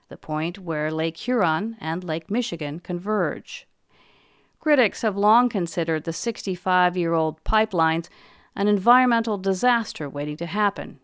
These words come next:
in a vital shipping channel and one of the world's largest bodies of fresh water.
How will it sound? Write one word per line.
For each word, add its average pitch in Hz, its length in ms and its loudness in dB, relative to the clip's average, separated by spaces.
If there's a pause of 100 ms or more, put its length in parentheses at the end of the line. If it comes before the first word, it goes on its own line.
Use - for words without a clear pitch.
(200)
in 139 140 -6
a 131 40 -6
vital 175 540 0
shipping 208 460 -2
channel 175 440 0
and 202 300 -2
one 190 180 -2
of 202 120 -8
the 196 80 0
world's 196 480 2
largest 185 640 0
bodies 170 480 -2
of 180 100 -4
fresh - 400 -6
water. 180 460 -2